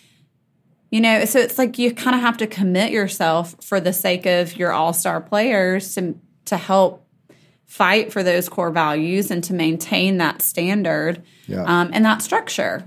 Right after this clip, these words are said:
Speaker 1: within your, within your team so that everyone can continue moving forward in the right direction.
Speaker 2: Yeah. We're gonna wrap this up, but I want you to tell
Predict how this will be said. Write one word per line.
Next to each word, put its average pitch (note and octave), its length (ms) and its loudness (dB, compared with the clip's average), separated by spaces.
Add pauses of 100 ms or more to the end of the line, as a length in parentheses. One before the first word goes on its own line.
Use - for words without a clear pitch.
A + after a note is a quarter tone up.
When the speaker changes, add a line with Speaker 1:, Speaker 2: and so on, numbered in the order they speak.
Speaker 1:
within G3 380 2
your, F3+ 440 2
within F3 320 0
your E3 140 0
team F#3 340 0
so F#3+ 140 -4
that G3 140 2
everyone F#3+ 400 2
can F#3 220 -2
continue F3+ 440 0
moving E3 340 0
forward D#3+ 360 -2
in D#3 80 2
the D3+ 80 0
right - 200 -4
direction. - 600 -6 (280)
Speaker 2:
Yeah. E2+ 260 -6 (580)
We're C3+ 100 0
gonna D#3+ 160 4
wrap C3 220 4
this B2 240 -2
up, A2+ 180 2
but G#2+ 220 -4 (680)
I C3+ 60 -6
want G3 240 -2
you D#3 200 2
to B2+ 40 -2
tell B2 1000 0